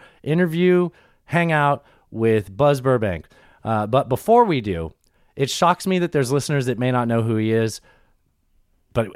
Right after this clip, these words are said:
I, I suppose it would be important to make sure everybody's on the same page as we go into this. So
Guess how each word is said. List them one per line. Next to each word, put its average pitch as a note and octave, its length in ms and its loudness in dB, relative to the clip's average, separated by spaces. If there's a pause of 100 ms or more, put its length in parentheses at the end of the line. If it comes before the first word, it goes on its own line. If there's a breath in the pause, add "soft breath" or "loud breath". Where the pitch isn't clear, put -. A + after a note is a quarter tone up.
I, A2+ 140 -2
I - 20 0
suppose B2 480 0
it G2 60 -14
would B2 180 0
be B2 100 0
important G#2 440 -2
to F#2+ 60 -4
make F#2+ 180 -4
sure G#2+ 160 -4
everybody's F#2+ 360 -4
on F#2 120 -4
the E2+ 80 -8
same F#2 220 -6
page E2+ 280 -6
as D2+ 100 -8
we E2 80 -12
go D#2+ 180 -8
into D2 140 -10
this. D2 200 -16
So D#2+ 260 -8